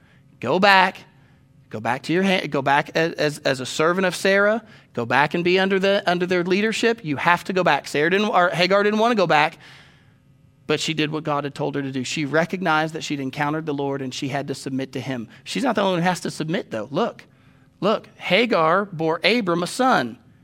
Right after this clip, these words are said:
Now read this real carefully with me. "And Abram named his son,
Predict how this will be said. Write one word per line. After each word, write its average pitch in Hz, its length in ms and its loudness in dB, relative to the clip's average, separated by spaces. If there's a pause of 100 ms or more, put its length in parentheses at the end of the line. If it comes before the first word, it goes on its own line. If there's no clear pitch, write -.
(840)
Now 147 140 2
read 254 280 2
this 240 200 2
real 226 180 4
carefully 196 500 2
with 139 240 0
me. 113 220 -8 (520)
"And 160 240 4 (140)
Abram 185 680 4 (240)
named 208 640 4 (220)
his 226 300 2
son, 156 580 2